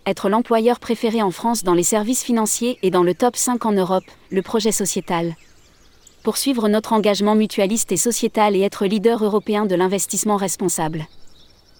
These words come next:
Tourmag point com, quelles sont vos missions au quotidien ? C B, en tant que travel manager group, mes missions consistent principalement à animer l'activité des déplacements professionnels au sein du groupe,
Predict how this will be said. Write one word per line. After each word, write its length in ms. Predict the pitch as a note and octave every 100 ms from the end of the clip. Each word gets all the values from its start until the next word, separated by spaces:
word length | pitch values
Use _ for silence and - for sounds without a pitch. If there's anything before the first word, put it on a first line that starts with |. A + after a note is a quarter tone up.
| _ -
Tourmag 400 | A#3 A3+ A3 G#3
point 180 | - A#3+
com, 400 | G#3 F3 F3 E3+ - -
quelles 180 | C4+ B3+
sont 140 | C4
vos 120 | A3+
missions 320 | A3 G#3 G#3+ G3+
au 80 |
quotidien ? 480 | F#3+ G3 F#3 F#3+ A3+ - - _ _ _ _ _ _
C 220 | - - G#3+
B, 220 | G3+ A#3+ _ _
en 120 | G3 E3+
tant 140 | C#3+
que 120 | G3+
travel 340 | - G#3+ G3+ F#3
manager 480 | G3 G3+ F3+ G#3
group, 260 | F3+ F#3 A3 - - _ F#3
mes 120 | F#3
missions 300 | A3 - C4
consistent 480 | A3 F#3 B3 - F3+
principalement 640 | - G3 G3+ G3+ F#3+ G#3+ F#3
à 80 |
animer 320 | F3+ G#3 G#3+ G#3
l'activité 500 | G#3 - G#3 G#3+ A#3+
des 140 | F3+
déplacements 500 | G3+ G#3+ G#3 G#3+ G#3+
professionnels 640 | - A#3+ B3+ A3+ G#3+ G#3
au 60 | F3
sein 200 | A3+ A3+
du 120 | F#3+
groupe, 260 | E3+ G#3+